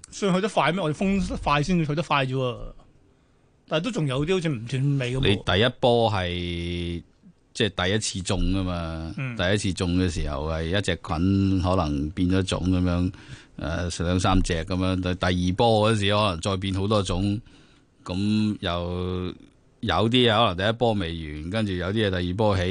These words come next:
Speaker 2: 咁你 mix 埋一齊嘅時候，嗰個，
Speaker 1: 嗯哼。
Speaker 2: 個圖畫會複雜啲咯。
Speaker 1: 特別而家譬如，即係譬如睇返，即係衞生防護局都話，話呢個超級傳播者，哇！真係唔知喺邊度。咁但係問題，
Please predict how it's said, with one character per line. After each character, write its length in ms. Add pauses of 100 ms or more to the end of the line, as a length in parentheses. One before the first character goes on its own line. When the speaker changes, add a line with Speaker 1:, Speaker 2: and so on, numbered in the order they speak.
(160)
Speaker 2:
咁 60
你 160
mix 280
埋 180
一 40
齊 60 (120)
嘅 60
時 140
候， 140
嗰 140
個， 100 (440)
Speaker 1:
嗯 80 (120)
哼。 80
Speaker 2:
個 80
圖 180
畫 160
會 120
複 160
雜 200
啲 180
咯。 120
Speaker 1:
特 100
別 220
而 20
家 160
譬 220
如， 60
即 120
係 80
譬 140
如 80
睇 60
返， 360
即 100
係 380
衞 120
生 100
防 160
護 40
局 80
都 100
話， 240
話 140
呢 60
個 120
超 80
級 640
傳 80
播 140
者， 200
哇！ 120
真 140
係 100
唔 40
知 160
喺 60
邊 40
度。 60 (460)
咁 60
但 140
係 60
問 40
題， 160